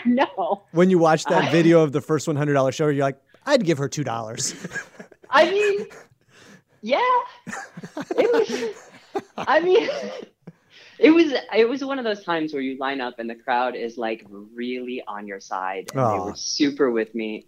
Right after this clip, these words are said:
Speaker 1: which that's how you kind of get your start, right? Like, you have all these terrible shows and nothing works. And then one time you get lucky and it's the right mix of people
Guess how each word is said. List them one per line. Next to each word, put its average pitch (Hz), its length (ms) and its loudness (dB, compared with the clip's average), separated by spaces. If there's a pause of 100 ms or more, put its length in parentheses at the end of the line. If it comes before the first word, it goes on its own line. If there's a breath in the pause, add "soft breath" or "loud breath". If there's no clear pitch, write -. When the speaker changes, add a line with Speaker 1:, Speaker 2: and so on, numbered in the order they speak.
(140)
Speaker 1:
which - 220 -2
that's 277 220 4
how 285 80 -2
you 254 160 0
kind 226 200 -4
of 220 60 -6
get 214 140 -2
your 208 80 -4
start, 254 300 0
right? 175 220 0
Like, 175 120 0
you 175 120 0
have 165 120 -4
all 143 220 0
these 175 220 -2
terrible 147 300 0
shows 123 380 -2
and 127 200 -6
nothing 160 420 -4
works. 123 360 -4 (380 loud breath)
And 147 120 2
then 156 160 4
one 180 240 2
time 170 300 0
you 147 100 -2
get 160 220 -4
lucky 160 400 2
and 139 100 -2
it's 123 140 -10
the 127 100 -4
right 139 240 0
mix 156 380 -2
of - 180 -4
people 143 520 -4